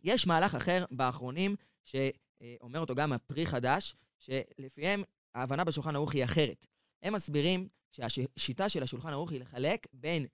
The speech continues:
מצוות שהן מדאורייתא למצוות מדרבנן, וספירת העומר,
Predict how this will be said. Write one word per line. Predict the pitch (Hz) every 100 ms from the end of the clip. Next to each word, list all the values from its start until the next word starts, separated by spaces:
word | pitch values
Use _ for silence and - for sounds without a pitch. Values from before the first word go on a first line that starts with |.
| _ _ -
מצוות | 135 - 139 175 - - _
שהן | - 135 135 135
מדאורייתא | 135 123 110 190 202
למצוות | 151 131 - 180 - 143
מדרבנן, | 143 131 127 120 127 131 233 - _ _ -
וספירת | 120 196 170 - - 139 151 160
העומר, | 147 180 156